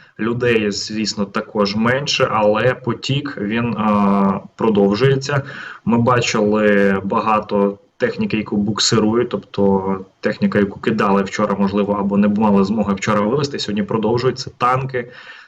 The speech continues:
це Б М П, це тягачі, це, а, а, вантажівки. Сьогодні їх вивозять, продовжується цей, м,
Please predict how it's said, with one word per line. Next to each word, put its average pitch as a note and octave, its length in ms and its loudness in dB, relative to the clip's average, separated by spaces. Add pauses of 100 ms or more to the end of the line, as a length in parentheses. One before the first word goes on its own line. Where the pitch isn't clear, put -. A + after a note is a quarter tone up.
це G#2 160 -4
Б G2 160 0
М G2 220 2
П, B2+ 320 2
це A#2 220 -10
тягачі, G2+ 720 -8
це, G2 540 -4 (760)
а, G2 140 -4 (1120)
а, A2 160 -6
вантажівки. A2+ 1080 0 (260)
Сьогодні A2 360 2
їх G2+ 180 0
вивозять, A#2+ 600 0
продовжується G#2 720 2
цей, G#2 240 2
м, F#2 720 -2